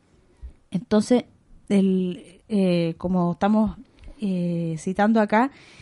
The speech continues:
el feminismo radical también propone, como dijimos al inicio con Jimena Bedregal, unas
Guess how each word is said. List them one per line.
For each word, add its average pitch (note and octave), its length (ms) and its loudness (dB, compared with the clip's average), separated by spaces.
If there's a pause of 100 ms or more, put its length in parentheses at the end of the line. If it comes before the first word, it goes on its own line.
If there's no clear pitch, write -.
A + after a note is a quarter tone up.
(720)
el G#3 100 2
feminismo A#3+ 440 10
radical B3+ 400 4
también A3+ 380 0
propone, D#4 680 2 (760)
como A#3+ 300 2
dijimos C4+ 360 2
al C#4 100 6
inicio C4+ 420 2
con C4+ 140 0
Jimena B3+ 400 2
Bedregal, B3+ 520 2 (240)
unas B3+ 500 4